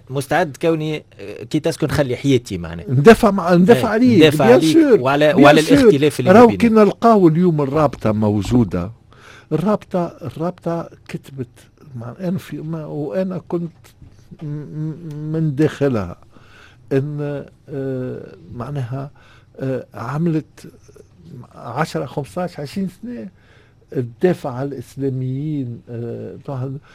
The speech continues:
Speaker 2: من بعد الإسلاميين ضربوها وسبوها وكذا. لا.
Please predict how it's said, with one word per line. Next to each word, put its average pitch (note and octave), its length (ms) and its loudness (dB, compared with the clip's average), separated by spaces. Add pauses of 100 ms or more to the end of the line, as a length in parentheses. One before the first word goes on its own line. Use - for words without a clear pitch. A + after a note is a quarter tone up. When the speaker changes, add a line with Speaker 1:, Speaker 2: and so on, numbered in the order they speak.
(240)
Speaker 2:
من C#3 180 -8
بعد G3+ 280 -4
الإسلاميين G#3+ 500 -8
ضربوها G#3 460 -4
وسبوها A3 600 -8
وكذا. A#3+ 460 -10 (180)
لا. F3 300 -8